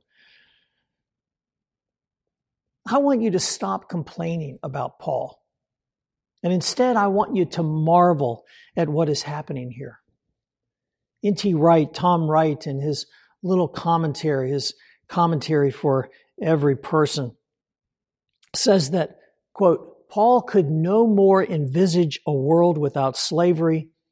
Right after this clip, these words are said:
than we can envisage a world without electricity.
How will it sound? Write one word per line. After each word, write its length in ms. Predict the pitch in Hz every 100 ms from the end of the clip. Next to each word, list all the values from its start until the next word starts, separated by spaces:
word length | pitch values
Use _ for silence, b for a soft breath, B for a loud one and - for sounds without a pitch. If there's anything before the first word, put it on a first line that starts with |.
| _ _ _ _ _ _ _ _
than 300 | 143 160 143
we 200 | 160 240
can 200 | 233 226
envisage 540 | 196 170 190 170 175 170
a 60 |
world 400 | 147 160 185 180
without 300 | 165 165 170
electricity. 800 | 160 160 151 - 185 - 110 -